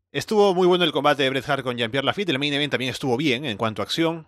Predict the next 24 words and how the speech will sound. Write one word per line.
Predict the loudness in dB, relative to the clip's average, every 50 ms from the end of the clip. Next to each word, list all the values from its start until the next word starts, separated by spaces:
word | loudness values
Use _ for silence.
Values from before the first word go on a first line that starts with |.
| _
También | -12 -10 -8 -4
me | -2
gustó | -2 -2 -2 -2 -2
el | 0
British | 0 -2 -2 -2 -6
Bulldog | -4 -4 0 0 0 0 -2
contra | -4 -6 -2 0 2 4
Bam | 4 4 4
Bam | 0 -2
Bigelow. | -2 -2 -2 -2 -2 -4 -4 -8 -10 _ _ _ _ _ _ _ _ _ _ _ _ _ _ _
Lo | 0 2
demás | 2 4 4 2
bastante | 2 0 2 2 2
olvidable. | 0 0 0 2 2 2 2 2 0 -4 -8 -10 -12 -18 _ _ _ _ _ _ _ _ _ _ _ _ _ _ _ _
Pero | -4 0 2 2 2 0
son | 0 -2 2 2
dos | 2 2 4
horas | 4 4 4
de | 2 2
show, | 0 0 0 0 -2 -4 _
es | -8 -6 -4 -4
un | -2
pay-per-view | 0 0 0 0 -4 -4 -6
chiquito, | -6 -6 -4 -4 -4 -4 -6 -8 -8